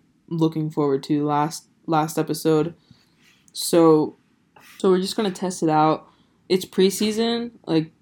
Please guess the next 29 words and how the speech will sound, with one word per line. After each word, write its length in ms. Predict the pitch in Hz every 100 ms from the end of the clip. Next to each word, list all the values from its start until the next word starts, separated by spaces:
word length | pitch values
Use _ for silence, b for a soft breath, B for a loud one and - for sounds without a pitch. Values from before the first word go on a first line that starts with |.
| _ -
the 120 | 170
rookies, 520 | 170 180 208 196 185
the 100 | 160
players 400 | 160 165 185 190
are 100 | 170
testing 420 | 165 180 180 165
out 240 | 165 156 -
their 260 | 151 170
strengths 540 | 175 - 185 185 185 185 - _
and 200 | 180 185
weaknesses. 680 | 190 190 190 196 196 196 196 b b b b
So 520 | - - 160 147 139 -
it's 100 | 165
kinda 200 | - 185
like 160 | 180 170
the 60 |
preseason 800 | 165 - 165 165 170 175 175 175
for 600 | - 160 156 156 151 147 151
the 60 |
podcast 1000 | 160 170 139 160 185 190 202 - _ -
for 120 | 196
me. 320 | 202 202 214 b b b b 170
Um, 400 | 160 151 151 165 _ _ -
we're 160 | 175
gonna 180 | 180 175
test 280 | 175 170 -
out 340 | 156 139 -
my 320 | 160 151 151 175
strength 500 | - 170 170 185